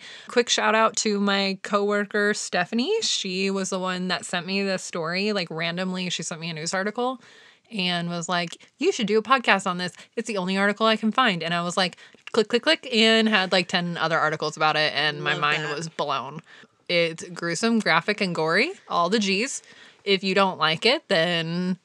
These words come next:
Speaker 1: this one is not for you. If Luca was hard to stomach, although there are no animals involved,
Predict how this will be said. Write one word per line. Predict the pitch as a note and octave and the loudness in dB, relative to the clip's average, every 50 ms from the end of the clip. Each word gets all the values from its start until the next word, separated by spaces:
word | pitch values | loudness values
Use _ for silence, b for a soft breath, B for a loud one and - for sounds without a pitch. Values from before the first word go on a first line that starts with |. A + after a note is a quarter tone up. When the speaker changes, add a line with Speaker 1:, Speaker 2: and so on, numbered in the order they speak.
| _ - | _ -2
Speaker 1:
this | F#3+ F#3+ - - | -2 -2 0 0
one | G3+ F#3+ F3 | -2 -2 -2
is | E3 D#3+ - | -4 -4 -4
not | D#3+ D#3 D3+ D3+ D3 - | -2 2 2 2 2 2
for | - - C4+ | -2 -4 -4
you. | D4+ C4 A3 G#3+ C#4 E4 - - - | 0 2 2 2 2 0 -4 -2 2
If | A3 G3 - | 2 2 2
Luca | G3 F3+ F3 F#3+ G3 G3+ A#3+ B3 | 0 -2 0 0 0 2 2 2
was | B3 B3+ B3+ B3 | 4 2 0 2
hard | - A#3+ A#3 B3 A3+ | 2 2 4 4 2
to | A#3+ | 0
stomach, | - - - G#3+ G#3+ A#3+ C4+ A#3 | 0 2 2 2 2 2 0 0
although | - F3 F3 F3+ F3 | 0 0 0 0 0
there | F3 F3+ F3+ F3+ | 0 0 0 0
are | F3+ | -2
no | F3 E3+ - | -2 -4 -4
animals | - D3+ D3+ D#3+ E3+ F3 F3+ F#3 | -4 -4 -4 -4 -4 -4 -2 -2
involved, | F#3+ G3 G3+ G3+ G3+ G#3 G#3+ G#3+ | 0 0 2 2 2 0 -2 -4